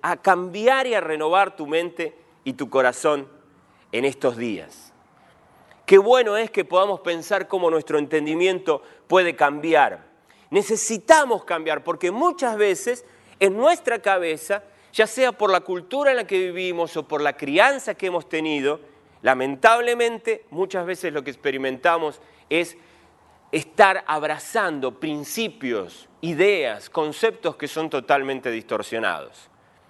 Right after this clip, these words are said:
Y vivimos cada día y cada mañana arrancando nuestra experiencia de vida con principios que realmente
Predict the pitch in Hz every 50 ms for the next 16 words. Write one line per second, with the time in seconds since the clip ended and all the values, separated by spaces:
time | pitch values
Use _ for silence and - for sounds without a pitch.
0 | _ _ _ _ _ - _ - - - 170 185 180 190 196 208 277 285 - 202
1 | 185 160 - - - 208 202 202 202 208 233 262 254 233 202 180 160 147 - 180
2 | 175 175 175 170 185 190 214 240 254 254 240 220 220 214 208 - - - _ -
3 | - 165 - - 190 196 - - 277 269 262 247 220 208 190 185 180 160 196 175
4 | 170 - - - 185 190 220 226 220 208 165 - 190 165 160 175 190 220 262 254
5 | 233 202 214 226 220 - - _ _ _ _ _ _ _ _ _ _ _ _ -
6 | 151 151 151 151 151 147 - 165 160 160 156 - 214 220 175 - 190 185 170 151
7 | - - - - 143 139 135 156 156 156 156 165 165 156 135 165 160 151 - -
8 | -